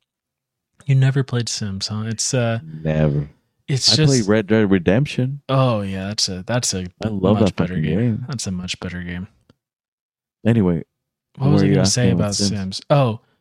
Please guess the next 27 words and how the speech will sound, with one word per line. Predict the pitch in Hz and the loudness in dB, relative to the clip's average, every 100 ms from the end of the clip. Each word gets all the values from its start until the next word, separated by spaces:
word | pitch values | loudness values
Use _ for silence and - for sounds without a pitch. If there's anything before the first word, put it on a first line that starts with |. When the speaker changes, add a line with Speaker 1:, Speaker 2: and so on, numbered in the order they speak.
| _ _ _ - | _ _ _ -4
Speaker 1:
you | 143 | 0
just, | 151 160 - 165 | 2 2 2 2
uh, | 160 156 | 4 4
you | 147 135 | 4 4
build | 147 147 | 2 2
this | 143 - | 2 2
little | 135 | 0
house | 104 123 117 | 0 0 -2
for | 120 | -4
these | 98 | -8
people, | - 107 92 98 | -6 -6 -4 -2
right? | 110 131 | 0 0
And | 113 | 0
they | 104 | 2
walk | 98 104 | 0 -2
around | 101 95 95 98 98 | -2 -2 0 0 0
and | 90 92 _ - | -2 -6 _ -4
you | 104 | 0
make | 101 - | 0 0
friends | 92 92 92 92 87 80 | -4 -2 -2 -2 -4 -6
and | 82 | -10
blah, | 82 73 | -10 -12
blah, | 76 - | -14 -18
blah, | 78 | -18
blah. | 80 92 _ - - - - - _ _ - | -20 -20 _ -20 -20 -20 -20 -20 _ _ -10
It's | 139 - | -6 -2
like, | 139 135 127 - | 0 2 0 -4